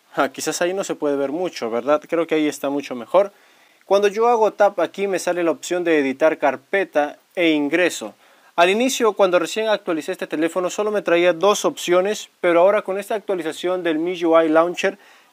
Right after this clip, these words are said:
ya me trae la opción de X X L, ¿sí? Por lo general me venía solamente la opción de normal y agrandado, pero ahora tengo la opción de X X L.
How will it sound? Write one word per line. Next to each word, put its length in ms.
ya 160
me 100
trae 240
la 300
opción 500
de 340
X 460
X 520
L, 380
¿sí? 200
Por 160
lo 80
general 280
me 120
venía 260
solamente 420
la 100
opción 260
de 120
normal 460
y 160
agrandado, 720
pero 200
ahora 220
tengo 280
la 80
opción 380
de 280
X 320
X 360
L. 240